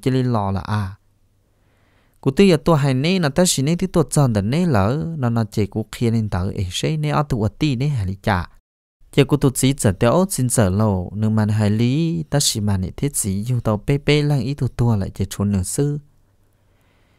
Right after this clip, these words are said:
Chế tê rộng nên chỉ chỉ ê, nên thiết lý lòn ra, nó ở tụ cứ nhó nụ bố nên tớ sư lò. Nhưng giờ cho nửa trà cá, giờ còn nửa trà cá mình thơ ứ nhó, ê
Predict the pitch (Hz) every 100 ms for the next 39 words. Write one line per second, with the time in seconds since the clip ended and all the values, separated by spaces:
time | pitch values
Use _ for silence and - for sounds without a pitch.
0 | _ _ - 131 127 160 135 110 117 98
1 | - - 104 113 120 120 120 113 151 135
2 | 127 113 107 139 135 123 110 - 131 131
3 | 123 113 - 110 - 120 135 165 175 175
4 | 104 110 127 104 104 - 165 151 110 101
5 | 101 - _ _ _ _ _ _ _ _
6 | _ 147 147 127 - 143 113 104 101 -
7 | 147 156 110 85 98 104 107 95 92 92
8 | 104 135 147 104 117 - 139 143 143 143
9 | 147 - -